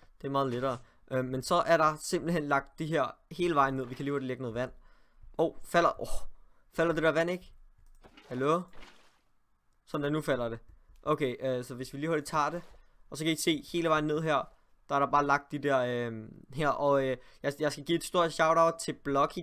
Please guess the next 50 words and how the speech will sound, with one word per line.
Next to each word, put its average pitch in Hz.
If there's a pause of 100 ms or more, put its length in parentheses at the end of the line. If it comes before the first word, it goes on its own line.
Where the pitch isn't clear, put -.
(100)
Dog 156
M 156
C 156
Anpo. 156 (400)
Det 147
er -
han 151
desværre 143
ikke, 143
men, 151
øh, 143
men 139
det 151
er 151
ham, 165
der -
han 165
har 160
hjulpet 151
mig 143
med 139
rigtig 151
meget 143
af 135
alt 143
her. 143 (380)
Kan -
vi 147
lige 156
lave 147 (160)
M 160
L 165
G - (320)
wa-, 147
water 151
bucket? 151 (680)
Åh, 202 (420)
nice. 135 (200)
Øhm, 135
men, 131
øh, 139
men 139
han 165
har 175
hjulpet 165
mig 160
med 147
rigtig 170
meget 160
af, 143